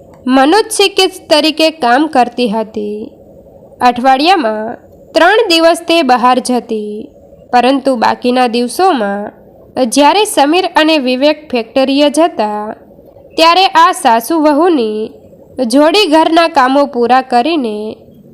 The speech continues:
એકબીજાને સંગતનો આનંદ માણતી. ક્યારેક બંને સેલમાં શોપિંગ કરવા જતા, ક્યારેક વિશ્વા નીરાને પેઇન્ટિંગ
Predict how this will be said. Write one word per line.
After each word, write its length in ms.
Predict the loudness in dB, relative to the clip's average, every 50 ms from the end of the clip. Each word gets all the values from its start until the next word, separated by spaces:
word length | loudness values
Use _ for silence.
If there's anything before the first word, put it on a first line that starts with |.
| -6 -2
એકબીજાને 800 | 0 0 0 0 0 0 2 2 2 2 2 2 2 2 0 0
સંગતનો 960 | 0 0 0 0 0 0 0 2 0 0 0 -2 -4 -4 -4 -6 -6 -8 -10 -12 -18 -20 -20 -20 _ -4
આનંદ 380 | 0 0 2 2 2 2 2 4
માણતી. 800 | 4 4 4 2 0 -2 -4 -6 -8 -6 -6 -8 -10 -12 -14 -18 -20 -20 _ _ _ _ _ _ _ _ _ _ _ _ _ _ _ -2
ક્યારેક 520 | 0 2 2 2 2 0 -2 -4 -6 -8 -10 -18 -20 -20 _ _ _ -10
બંને 400 | -4 0 2 2 2 2 2 2
સેલમાં 460 | 0 2 2 2 2 2 2 2 2 2
શોપિંગ 540 | 0 0 0 0 0 0 0 0 0 0
કરવા 420 | -2 0 2 2 2 4 2 2 2
જતા, 640 | 2 -2 -4 -4 -2 -4 -4 -4 -4 -6 -6 -8 -10 -14 -20 -20 _ _ _ _ _ -2
ક્યારેક 480 | 2 2 2 2 2 -2 -4 -4 -6 -8 -10 -20 _ _ _ _ _ _ -4
વિશ્વા 520 | -4 0 2 2 2 0 0 2 2 2 2
નીરાને 840 | 2 2 2 2 2 2 2 0 0 -2 -4 -6 -8 -8 -10 -12 -16 -20 _ _ _ _ _ _ -2
પેઇન્ટિંગ 500 | 0 2 2 2 0 0 0 0 0 0